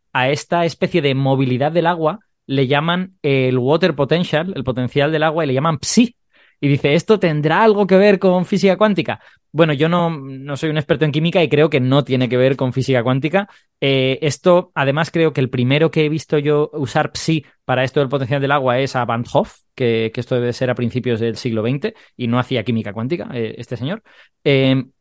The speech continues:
pero, eh, sí tiene cierta conexión con la física, en el sentido de que el, el potencial del agua se comporta como un potencial en física. En física siempre decimos que las, los sistemas tienden al estado de mínima energía,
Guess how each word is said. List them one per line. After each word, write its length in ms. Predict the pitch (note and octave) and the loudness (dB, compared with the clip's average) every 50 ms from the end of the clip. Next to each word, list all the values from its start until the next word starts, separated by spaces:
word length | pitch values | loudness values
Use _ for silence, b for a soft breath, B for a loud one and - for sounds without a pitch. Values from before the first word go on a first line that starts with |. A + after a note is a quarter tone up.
| _ _ _ _ _ _ _ _ _ _ _ _ | _ _ _ _ _ _ _ _ _ _ _ _
pero, 360 | - D#3 D#3 F3 F#3+ G#3 - - | 2 2 4 4 4 2 0 0
eh, 380 | E3+ D#3 D3 C#3+ C#3 C#3 C#3+ C#3+ - | 2 4 4 4 4 2 -2 -4 -6
sí 260 | - - - F#3 F3 | -8 -2 -2 -2 -2
tiene 440 | F3+ - F#3+ F3 F3 F3 F#3 F#3+ F#3 | 0 0 2 2 2 2 2 0 0
cierta 300 | - - F3 D#3+ F3+ D#3+ | 0 -2 -2 -2 -2 -2
conexión 300 | E3+ E3 C#3+ - D#3+ D#3 | -2 -2 -2 -2 -2 -4
con 100 | E3 D#3+ | -4 -4
la 80 | C#3+ | -4
física, 400 | - - B2+ - B2 - - - _ b b b b b b b | -4 -4 -6 -6 -6 -10 -12 -16 _ b b b b b b b
en 120 | C#3 C#3+ | -2 -2
el 100 | C#3+ C3 | -2 0
sentido 400 | - C#3+ C3 A#2 C#3+ D3+ E3+ F3 | 0 -2 -2 0 0 0 0 2
de 140 | E3+ E3+ - | 0 0 0
que 280 | - D3+ C#3+ C#3 C3+ b b b b _ - | 0 -2 -2 -2 -4 b b b b _ -8
el, 720 | - C#3 C3+ B2+ B2+ B2+ B2+ B2+ B2+ B2+ C3 C3 B2+ _ _ - | -4 -2 -2 0 -2 -2 -2 -2 -2 -2 -2 -4 -6 _ _ -4
el 200 | D3+ C#3 C#3 C3+ | -2 -2 -2 0
potencial 640 | - C#3+ C3+ - C#3+ C3+ C3+ - D#3 D#3+ D#3+ F3 F3 | 0 0 0 0 0 -2 -2 0 0 0 0 2 2
del 160 | E3+ E3+ E3+ | 2 2 2
agua 480 | F#3 G3 F3 D#3+ D3+ D3 D#3+ F#3+ - _ _ _ _ _ _ _ _ _ _ - | 2 0 0 0 0 0 0 -2 -6 _ _ _ _ _ _ _ _ _ _ -14
se 240 | - - E3+ D#3+ | -6 -2 -2 -2
comporta 480 | - D3 C#3+ C3+ B2 D3+ D3+ D3 - F3 | 0 0 -2 -2 0 0 0 2 0 0
como 140 | D#3 D#3+ D3+ D3+ | 0 0 0 0
un 60 | C#3 | 2
potencial 420 | D#3+ D#3+ D#3 D3 C#3+ C3+ D#3 D#3+ | 0 0 2 0 0 2 0 0
en 100 | D3+ C3 | 0 0
física. 420 | - D3+ C#3 - C3+ - - - _ _ _ _ _ _ _ _ - | -2 -4 -4 -4 -6 -6 -8 -14 _ _ _ _ _ _ _ _ -4
En 200 | C3 B2+ B2+ A#2+ | -2 -2 -2 0
física 300 | - D#3+ - F3 E3 E3+ | 0 0 2 2 2 2
siempre 280 | C#3+ E3+ E3 D3 E3 D#3+ | 0 0 0 0 0 0
decimos 500 | D#3 - F3+ F3+ F3+ F3 F3+ F#3 - - | 0 2 0 0 2 2 0 -2 -4 -6
que 260 | - - D3+ C#3 C3+ | -2 0 2 2 2
las, 420 | C3+ C3+ C3 C3 C3 B2+ - - - | 2 2 2 2 0 0 -4 -6 -6
los 300 | C#3+ C3+ C3 B2+ B2 - | -2 0 0 0 0 -2
sistemas 680 | - - C3 - - C#3 - - D#3 D#3+ E3+ F3+ - - | -6 -12 -12 -8 -8 -6 -2 0 0 2 2 0 0 0
tienden 280 | D3+ D3 D3 D#3+ D#3+ | 0 0 2 2 0
al 80 | D#3 D3+ | 0 0
estado 260 | C3+ - D#3 D3+ D#3+ | 0 0 0 2 2
de 100 | D#3 C#3+ | 2 2
mínima 340 | C#3 C#3+ D3 D#3 D#3 D3+ C#3+ | 2 2 2 0 0 0 0
energía, 460 | C3 A2+ G#2 - - C3 A#2 F#2+ | 0 -2 -4 -4 -4 -4 -4 -4